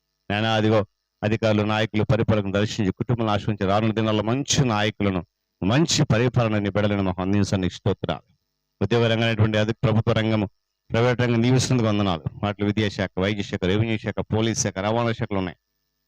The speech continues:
అనుదినము కృప చేత క్షేమంగా వారు నడిపిస్తుంది స్తోత్రం. మరింత క్షేమంతో నడిపించి నీకు వందనాలు చెల్లిస్తున్నాను. నేను నిరుద్యోగ యువత యువకులకు మార్గం సరళం చేయండి. రైతులు, వ్యవసాయదారులు, వ్యాపారస్తులు జ్ఞాపకం చేసుకుని లాభసాటి కలిగించి నష్టాన్ని దూరపరచండి. చిన్నబిడ్డ యవనస్తులు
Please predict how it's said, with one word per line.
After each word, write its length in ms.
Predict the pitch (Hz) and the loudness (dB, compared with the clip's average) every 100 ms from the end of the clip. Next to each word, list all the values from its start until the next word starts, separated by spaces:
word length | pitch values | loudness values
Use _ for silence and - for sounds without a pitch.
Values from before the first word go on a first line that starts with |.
| _ _ _ _ - | _ _ _ _ -2
అనుదినము 480 | 120 120 127 131 120 _ _ _ - | 0 2 2 2 0 _ _ _ -4
కృప 300 | 135 - - | 0 0 0
చేత 100 | 139 | 0
క్షేమంగా 480 | 131 - 131 127 131 | -2 0 0 2 2
వారు 100 | 120 | 2
నడిపిస్తుంది 540 | 117 - 139 - 143 | 0 0 0 2 0
స్తోత్రం. 360 | 139 117 104 95 | 0 -2 -2 0
మరింత 240 | 107 117 | 2 2
క్షేమంతో 680 | 117 - 117 113 110 107 101 | 0 -2 0 2 0 2 0
నడిపించి 420 | 95 95 104 95 | 0 0 -2 -2
నీకు 220 | 92 - 90 | -4 -2 0
వందనాలు 360 | 95 98 92 | 0 0 0
చెల్లిస్తున్నాను. 720 | 87 - 90 92 - 92 85 _ _ _ _ - | -2 -4 -2 -2 -2 -2 -4 _ _ _ _ -4
నేను 200 | 104 107 | 0 2
నిరుద్యోగ 360 | 107 107 104 110 | 2 2 2 2
యువత 200 | 117 - | 2 2
యువకులకు 280 | 120 113 110 | 0 0 -2
మార్గం 360 | 107 104 101 95 | 0 0 0 -2
సరళం 340 | - 92 92 | 0 0 -2
చేయండి. 280 | 90 90 80 | -2 -4 0
రైతులు, 380 | 95 104 101 101 | 0 0 0 0
వ్యవసాయదారులు, 440 | 104 - 107 101 | 0 0 0 0
వ్యాపారస్తులు 480 | 110 110 117 - 113 | 0 0 -2 -4 -4
జ్ఞాపకం 340 | 113 - 127 | -4 -2 -2
చేసుకుని 320 | 101 - 101 90 _ _ _ _ 87 | 0 -2 -4 -6 _ _ _ _ 0
లాభసాటి 560 | 104 117 120 117 117 | 2 4 2 2 0
కలిగించి 360 | 113 107 101 - | 2 2 0 0
నష్టాన్ని 380 | 98 - 107 92 | -2 0 0 2
దూరపరచండి. 520 | 98 95 95 - 85 | 2 0 -2 -4 -6
చిన్నబిడ్డ 320 | - 107 107 | -4 -2 0
యవనస్తులు 480 | 107 110 107 - | 0 0 0 0